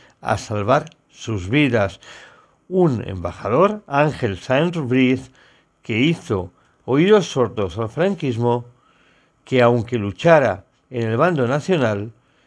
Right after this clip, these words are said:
veía las injusticias que se cometían durante esa Segunda Guerra Mundial en Alemania y con pasaportes falsos ayudó a muchos judíos y gitanos a salir de Alemania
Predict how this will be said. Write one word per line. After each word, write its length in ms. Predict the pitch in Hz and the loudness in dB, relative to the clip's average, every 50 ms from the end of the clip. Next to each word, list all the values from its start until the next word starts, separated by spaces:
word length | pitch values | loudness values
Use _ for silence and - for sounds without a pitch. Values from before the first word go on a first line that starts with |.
| _ _ - | _ _ -12
veía 460 | - 90 120 139 165 190 190 165 139 | -6 0 2 2 4 4 4 4 4
las 260 | 120 113 110 95 - | 4 0 -2 -4 -6
injusticias 920 | - 113 101 - 110 98 - - - 175 190 170 - - 127 113 101 101 - | -8 -10 -10 -8 -10 -10 -10 -8 -4 -2 -2 -2 -2 -2 -4 -4 -4 -4 -6
que 240 | _ - - 123 110 | _ -6 -4 -4 -4
se 180 | - - 117 - | -4 -6 -6 -4
cometían 720 | 117 110 104 107 107 98 151 175 175 151 127 117 110 101 | -4 -4 -4 -4 -4 -2 0 0 2 2 2 2 0 -2
durante 400 | 104 104 101 98 92 - 107 127 | -4 -4 -4 -6 -6 -6 -6 -6
esa 200 | 127 127 156 131 | -4 -4 -6 -6
Segunda 460 | - - 131 131 156 170 151 139 123 | -4 -4 -4 -2 -2 0 0 0 0
Guerra 300 | 107 110 110 104 117 120 | 0 0 0 0 0 -2
Mundial 380 | 127 156 165 147 139 120 107 | 0 0 0 0 0 0 0
en 80 | 104 107 | 0 0
Alemania 640 | 117 131 160 175 170 139 127 123 117 117 117 117 - - - - - - - _ _ | 0 0 0 2 2 2 2 2 0 0 -2 -4 -6 -12 -20 -20 -20 -20 -20 _ _
y 140 | - 120 113 | -8 -8 -6
con 260 | 110 110 101 98 87 | -4 -4 -4 -4 -4
pasaportes 760 | 104 92 82 - 104 98 85 - 147 156 156 160 139 113 98 | -4 -6 -6 -4 -6 -6 -4 0 0 0 0 0 -2 -4 -4
falsos 680 | - - - 156 151 160 151 - 190 202 208 190 - - _ _ _ _ _ _ | -4 -2 2 4 4 4 2 0 -2 -2 -2 -2 -6 -14 _ _ _ _ _ _
ayudó 580 | - 131 139 143 147 151 143 135 113 98 87 - _ _ | -4 -2 0 0 2 2 2 2 2 0 -2 -8 _ _
a 160 | - 110 113 | -6 -4 -4
muchos 340 | 123 156 160 - 165 156 - | -2 -2 -2 -2 -2 -4 -4
judíos 640 | - - 214 160 143 131 117 107 101 98 - - _ _ _ _ _ | -4 -4 -4 -2 0 0 0 0 -2 -4 -6 -12 _ _ _ _ _
y 60 | - | -20
gitanos 720 | - - 101 92 - 143 156 175 190 196 196 170 - - _ _ _ _ _ _ _ _ _ _ _ - | -18 -14 -12 -6 -2 0 0 2 2 0 0 -2 -6 -14 _ _ _ _ _ _ _ _ _ _ _ -4
a 180 | - 120 110 | -2 -2 -2
salir 540 | - - - 110 110 135 180 233 247 247 240 _ _ _ _ _ - | -2 -4 -4 -2 0 2 2 2 0 -2 -6 _ _ _ _ _ -8
de 80 | 113 117 | -4 -2
Alemania 640 | 110 104 101 107 127 147 160 180 196 208 208 202 | 0 0 0 2 2 2 4 4 2 2 0 -2